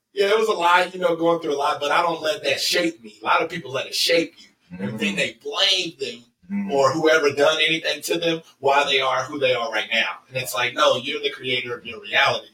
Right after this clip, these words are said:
Speaker 2: Yeah.
Speaker 1: Your thoughts create, you know, everything that's going on in your life. So it's like, you have to be that person to change. You have to do that.
Speaker 2: How does one,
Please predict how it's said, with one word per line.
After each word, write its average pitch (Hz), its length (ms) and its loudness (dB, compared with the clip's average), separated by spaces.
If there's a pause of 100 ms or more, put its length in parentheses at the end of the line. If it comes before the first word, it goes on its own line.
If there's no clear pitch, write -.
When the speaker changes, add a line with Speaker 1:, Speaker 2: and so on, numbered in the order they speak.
(160)
Speaker 2:
Yeah. - 240 0 (200)
Speaker 1:
Your 139 200 4
thoughts 131 340 2
create, 120 800 -4
you 120 120 -12
know, 113 100 -4 (120)
everything 127 420 -4
that's 113 140 -14
going 123 220 -8
on 110 140 -12
in 101 120 -16
your 101 120 -16
life. - 480 0
So 127 480 -2 (280)
it's - 120 -12
like, 123 160 -4
you 165 140 4
have 139 160 2
to 123 60 -8
be 120 120 -12
that 110 200 -4
person - 260 -8
to - 100 -8
change. 104 220 -14 (140)
You 135 240 -2
have 107 240 0
to 107 80 -20
do 98 180 -20
that. - 340 -20 (200)
Speaker 2:
How 117 180 0
does 107 220 0
one, 101 560 -4